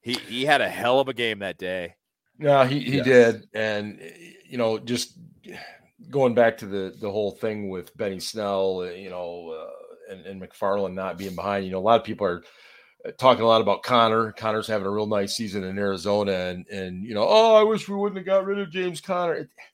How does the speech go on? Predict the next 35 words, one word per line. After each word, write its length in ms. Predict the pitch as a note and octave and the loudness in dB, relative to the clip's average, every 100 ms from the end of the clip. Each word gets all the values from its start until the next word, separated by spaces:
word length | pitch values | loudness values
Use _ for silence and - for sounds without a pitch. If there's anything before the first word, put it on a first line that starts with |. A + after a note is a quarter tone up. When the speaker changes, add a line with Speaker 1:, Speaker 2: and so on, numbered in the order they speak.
| _ _ | _ _
Speaker 1:
Connor's 320 | B3 D4 C4+ | 0 4 4
not, 260 | B3 A#3 - | 4 2 2
he 180 | F3 G#3 | -2 -4
doesn't 140 | B3 | -2
have 100 | C4+ | -2
a, 200 | A#3+ - | -2 -4
a 40 | C#3 | -6
great 260 | B2 F3+ - | -2 -2 0
average 400 | A#2 C#3 D3+ - | 2 2 0 -4
per 120 | C3+ | -8
carry. 380 | - - B2+ C3 | -8 -6 -4 -4
What 160 | G2+ B2 | -4 -2
he's 80 | F#3+ | 2
got 120 | F3 | 4
Speaker 2:
No. 120 | D#3+ | 4
Speaker 1:
is 80 | D3 | 0
a 80 | B2 | -4
bunch 260 | C3+ C3 | -6 -8
of 80 | B2+ | -10
touchdowns, 680 | - A#3+ B3+ - G#2 G3+ A3 | -6 -6 -4 -6 -4 -2 -4
Speaker 2:
Bunch 20 | F3 | -6
of 300 | - D#3 D3+ | -8 -4 2
Speaker 1:
but 80 | |
he's 120 | F3 D3 | 2 2
Speaker 2:
touchdowns. 40 | |
Speaker 1:
also 360 | C3+ F3 F3+ F#3 | 2 2 2 0
got 180 | E3 | 0
a 80 | D3+ - _ | 0 -4 _
good 280 | A#2+ B2 C3+ | -4 -2 2
offensive 600 | C3+ C3+ A2+ G#2 C3 A2+ | 0 0 -8 -10 -14 -8
line 480 | C#3 D#3+ C#3+ B2 A#2+ _ _ - | -6 -4 -4 -6 -12 _ _ -14
Speaker 2:
Yep. 300 | A#2 G#2 - _ _ _ | -10 -8 -10 _ _ _
Speaker 1:
and, 240 | B2+ C3 C#3 | -2 -2 -4
Speaker 2:
And, 140 | D3 D3+ | -6 -6
and 140 | D3+ | -10